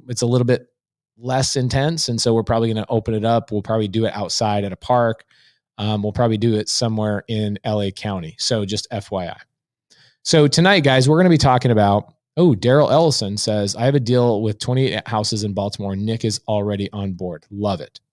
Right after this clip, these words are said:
So guys, please, if you have deals in, um, any co-, any state,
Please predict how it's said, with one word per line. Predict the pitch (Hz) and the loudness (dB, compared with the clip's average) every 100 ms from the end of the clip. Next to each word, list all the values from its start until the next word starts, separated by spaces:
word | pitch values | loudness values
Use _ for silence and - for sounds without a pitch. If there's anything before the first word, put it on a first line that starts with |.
| _ _ _ _ _ _ _ _ _ _ _ _ _ _ _ - | _ _ _ _ _ _ _ _ _ _ _ _ _ _ _ -2
So | - 160 | 4 6
guys, | 143 151 131 107 | 6 4 4 2
please, | - - 190 139 110 | 0 2 4 4 2
if | 110 | 2
you | 160 | 4
have | 170 160 120 | 6 6 4
deals | 123 135 180 - - - | 4 6 4 2 -4 0
in, | 127 120 117 117 - | 2 4 2 0 0
um, | 113 113 113 | -2 -2 0
any | 131 | 0
co-, | 135 127 - | 2 0 2
any | 139 151 | 2 2
state, | - 117 135 165 | 2 0 0 -2